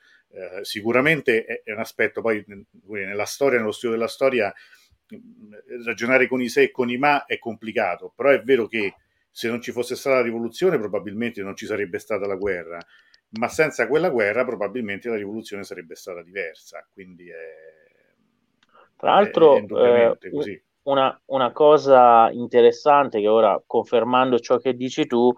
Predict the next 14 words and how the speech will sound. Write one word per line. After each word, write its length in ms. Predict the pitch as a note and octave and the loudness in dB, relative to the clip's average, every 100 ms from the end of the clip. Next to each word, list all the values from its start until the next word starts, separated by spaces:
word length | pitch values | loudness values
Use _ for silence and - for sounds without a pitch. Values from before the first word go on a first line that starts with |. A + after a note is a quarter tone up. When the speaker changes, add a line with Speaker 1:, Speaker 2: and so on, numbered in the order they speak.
| _ _ _ _ - | _ _ _ _ -2
Speaker 2:
questo 260 | D#3 E3 | 0 6
veterano 560 | C#3+ C#3 C#3+ C#3 D3+ D3+ | 8 8 8 8 8 6
di 140 | C3 | 2
cui 240 | A#2 C3+ B2+ | 0 0 4
io 140 | B2+ | 8
oggi, 500 | B2+ C3 B2+ A#2+ A2+ | 10 8 4 -2 0
eh, 400 | D#2+ A2 G#2+ G2+ G#2 | 2 2 4 4 2
leggevo 420 | A2 A2 B2+ B2 | 0 0 2 4
appunto 460 | A2+ _ C3 B2 A2+ | 2 _ -14 -4 0
le, 420 | A2+ A2 A2 G#2+ | 4 6 6 4
i 140 | F#2 | 2
ricordi, 600 | A#2 C#3 C#3 B2 B2 B2 B2+ | -4 0 6 8 8 4 -2
diceva 420 | A2 C3+ C3+ A#2 | -4 2 4 4
che 360 | - A2 G2 | 4 2 2